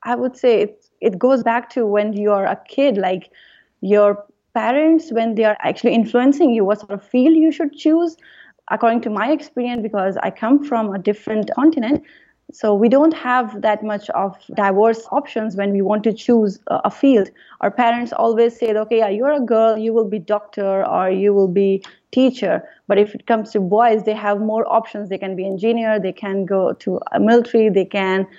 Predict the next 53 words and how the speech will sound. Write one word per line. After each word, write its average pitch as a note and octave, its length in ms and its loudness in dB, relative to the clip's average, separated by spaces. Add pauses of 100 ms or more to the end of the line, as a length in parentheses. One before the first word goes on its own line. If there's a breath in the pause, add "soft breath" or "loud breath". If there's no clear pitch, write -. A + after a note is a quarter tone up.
(260 soft breath)
be G3+ 120 -2
game A#3+ 280 0
developer, G#3+ 420 0
they F#3+ 120 -6
can F#3+ 180 -8
software A3 340 -4
engineer. G#3 400 -4 (280 loud breath)
So G#3 200 2
when A3 240 2 (300)
I C4+ 380 0 (260)
chose D4+ 480 -4
to D4+ 100 -2
be C#4 200 2
a C4+ 60 -2
programmer, C#4+ 680 0
when G#3 180 -4
I A3 120 -4
told C4 280 0
my C4 140 -2
father B3 340 -2
that A3+ 160 2
I A3 120 0
am A3+ 100 -2
a A3+ 80 -4
program-, A3 500 -4
I - 60 -2
want B3 220 2
to C4 60 0
be A3 100 2
a G#3 60 0
programmer, G#3 440 -2
I A#3 80 -2
want G3+ 160 -2
to G#3 80 2
go G#3 60 -4
into G3+ 180 -4
the F#3+ 80 2
games G#3+ 300 4
industry, B3 440 2
he A#3+ 120 2
did A3+ 120 2
not A#3+ 280 -2 (680 soft breath)
agree A#3 360 2
to D4+ 120 0
this C4+ 240 -2
part C4+ 400 -2
in B3 120 -2
the A#3+ 60 -6
first C4+ 340 -6
place C#4 180 0
because A3 260 2
he A3+ 80 -2
thought, G#3 280 0